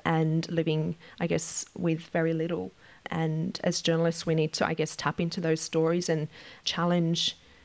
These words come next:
governments and those in, in positions of power to create a more equitable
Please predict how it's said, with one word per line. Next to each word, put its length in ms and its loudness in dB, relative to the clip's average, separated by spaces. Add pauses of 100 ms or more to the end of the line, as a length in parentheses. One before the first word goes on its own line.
(120)
governments 580 2
and 280 0 (260)
those 320 2
in, 180 2
in 180 0
positions 440 2
of 120 -2
power 440 2
to 580 2 (440)
create 360 2
a 60 0
more 240 2
equitable 540 -2